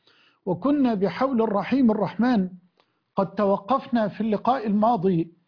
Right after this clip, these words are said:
عند قول الحق جل وعلا، عند هذا الوعد الإلهي الرباني العظيم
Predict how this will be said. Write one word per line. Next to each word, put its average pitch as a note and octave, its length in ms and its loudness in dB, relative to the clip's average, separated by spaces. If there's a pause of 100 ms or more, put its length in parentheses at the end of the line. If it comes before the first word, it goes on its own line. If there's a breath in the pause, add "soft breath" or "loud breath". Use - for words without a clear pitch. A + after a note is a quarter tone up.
(400)
عند G3+ 220 2
قول G#3+ 340 0
الحق - 400 -4
جل F#3+ 260 0
وعلا، F#3 440 0 (1200)
عند G3 240 0
هذا A3 300 0
الوعد A3+ 360 0
الإلهي A3+ 600 0
الرباني G#3 680 2
العظيم F3 680 -2